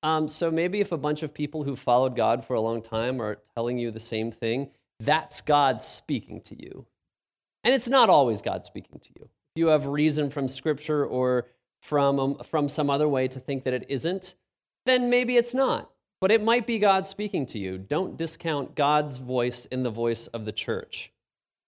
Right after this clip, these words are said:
So all else aside, I thought she might be right. And that same evening, it occurred to me that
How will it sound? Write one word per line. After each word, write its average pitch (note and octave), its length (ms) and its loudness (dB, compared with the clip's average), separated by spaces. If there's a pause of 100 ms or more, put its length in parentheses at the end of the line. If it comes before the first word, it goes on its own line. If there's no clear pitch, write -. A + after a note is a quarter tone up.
(120)
So D4 340 6
all D4 240 8
else C4+ 200 4
aside, D3+ 600 2
I F#3 200 -4
thought F#3 240 -2
she - 100 -4
might F3+ 380 -2
be C#3+ 100 -2
right. G2+ 400 -4 (380)
And G3+ 260 2
that F#3+ 260 4
same A3 260 4
evening, G3+ 280 2
it F#3 80 2
occurred F#3+ 380 -2
to F#3 100 -4
me E3+ 280 2
that D3+ 480 0